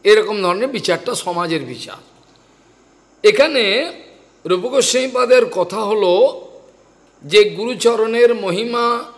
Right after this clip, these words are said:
শ্রবণ করে, এরকম অনেক উদাহরণ আমি দেব একটা একটা করে।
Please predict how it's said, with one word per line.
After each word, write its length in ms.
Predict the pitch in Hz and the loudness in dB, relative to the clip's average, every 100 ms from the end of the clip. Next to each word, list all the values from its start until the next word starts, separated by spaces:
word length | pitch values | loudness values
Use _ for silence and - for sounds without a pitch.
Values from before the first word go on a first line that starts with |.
| - | -20
শ্রবণ 520 | - - - 185 226 202 | -14 -6 -4 -2 -4 -2
করে, 580 | 196 196 220 269 - - - _ _ _ _ _ _ | 0 4 4 2 -6 -20 -20 _ _ _ _ _ _
এরকম 340 | 196 220 208 240 | 0 0 0 -4
অনেক 440 | 233 220 262 262 | -4 -2 -2 -2
উদাহরণ 400 | 214 185 208 220 | 0 2 2 0
আমি 180 | 214 202 | -4 -4
দেব 480 | 180 175 214 - - - | -2 0 0 0 -12 -10
একটা 280 | 165 170 190 | -6 -4 -4
একটা 200 | 180 180 | -4 -4
করে। 380 | 165 175 202 - | -6 -4 -4 -4